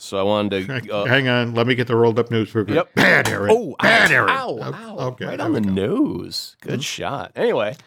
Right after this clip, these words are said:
Speaker 2: There we go.
Speaker 1: I had a, uh, a trailer sent to me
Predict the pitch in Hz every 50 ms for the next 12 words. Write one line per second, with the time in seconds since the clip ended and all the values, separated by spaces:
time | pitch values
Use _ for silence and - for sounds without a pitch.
0 | _ _ - 131 123 117 110 101 92 - - _ _ _ - - 117 131 139 135
1 | 143 131 123 123 117 113 113 110 110 107 107 104 101 98 98 95 95 95 95 -
2 | _ 95 95 92 - - 135 190 202 185 139 117 107 - - 120 110 92 - 98
3 | 104 104 104 107 104